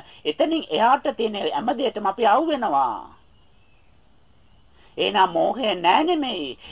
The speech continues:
ද්වේෂය නෑ නෙමෙයි, ලෝභය නෑ නෙමෙයි, රාගය නෑ නෙමෙයි.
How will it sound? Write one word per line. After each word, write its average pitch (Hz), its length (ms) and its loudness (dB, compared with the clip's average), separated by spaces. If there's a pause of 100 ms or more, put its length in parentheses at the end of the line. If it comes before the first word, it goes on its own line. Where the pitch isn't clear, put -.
ද්වේෂය 294 500 0
නෑ 220 240 4
නෙමෙයි, 170 320 -2
ලෝභය 262 460 2
නෑ 254 220 2
නෙමෙයි, 240 440 -2 (180)
රාගය 247 500 2
නෑ 240 240 2
නෙමෙයි. 208 440 -2